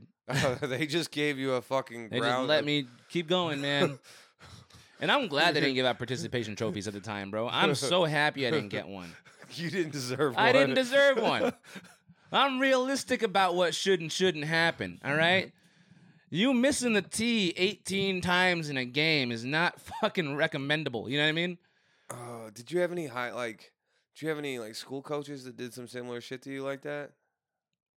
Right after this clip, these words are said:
Speaker 2: No, no. I, I after, like, after T-ball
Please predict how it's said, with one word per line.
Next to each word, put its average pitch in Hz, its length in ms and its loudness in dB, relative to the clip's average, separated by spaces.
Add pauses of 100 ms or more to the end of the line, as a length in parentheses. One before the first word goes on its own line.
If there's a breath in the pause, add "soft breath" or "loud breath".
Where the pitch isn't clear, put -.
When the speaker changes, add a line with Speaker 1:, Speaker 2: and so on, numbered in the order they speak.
(120)
Speaker 2:
No, 120 380 0 (160)
no. 110 180 -8
I, 120 120 -2
I 131 160 0
after, 123 540 -4
like, 117 280 -6
after 143 260 0
T-ball 147 560 -2